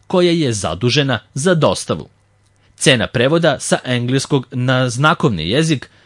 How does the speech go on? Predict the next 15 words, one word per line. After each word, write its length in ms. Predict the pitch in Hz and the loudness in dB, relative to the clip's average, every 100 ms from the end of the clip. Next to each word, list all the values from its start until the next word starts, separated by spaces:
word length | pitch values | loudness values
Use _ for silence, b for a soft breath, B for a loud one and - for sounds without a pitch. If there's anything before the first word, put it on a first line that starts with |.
| b | b
je 180 | 156 190 | 0 0
po 160 | - 170 | 2 4
dogovoru, 520 | 151 147 156 139 78 b b b | 6 6 6 4 2 b b b
kao 340 | - 202 190 - | 0 2 2 0
i 100 | - | -2
cena 360 | 143 - 190 151 | -4 0 2 2
prevoda 460 | 160 160 160 147 113 | 2 2 2 2 0
sa 200 | - 196 | -2 -4
znakovnog 640 | 156 170 156 156 139 135 123 | 0 0 0 -2 0 -2 -2
na 240 | 131 123 113 - | -4 -2 -2 -2
engleski 520 | 147 139 143 - 165 | 0 2 0 0 0
jezik. 400 | 104 82 - - _ _ _ _ _ | 2 -2 -8 -20 _ _ _ _ _
Cena 320 | - 135 113 | 0 2 2
prevoda 480 | 98 101 101 139 156 | 2 2 4 6 4
sa 180 | 135 | 4